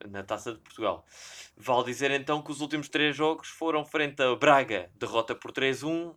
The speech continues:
eh, Paços de Ferreira, derrota por dois um, e Gil Vicente, derrota por dois zero,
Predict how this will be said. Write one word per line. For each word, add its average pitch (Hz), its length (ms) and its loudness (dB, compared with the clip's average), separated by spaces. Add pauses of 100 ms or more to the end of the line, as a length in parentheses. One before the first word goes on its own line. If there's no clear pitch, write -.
(100)
eh, 131 200 -4
Paços 143 340 -2
de - 80 -20
Ferreira, 131 500 4
derrota 123 460 0
por 110 140 -10
dois 113 260 -2
um, 151 220 -6 (320)
e 165 80 -4
Gil 160 180 4
Vicente, 151 480 -2
derrota 147 340 -2
por 147 160 -6
dois 147 240 2
zero, 165 300 2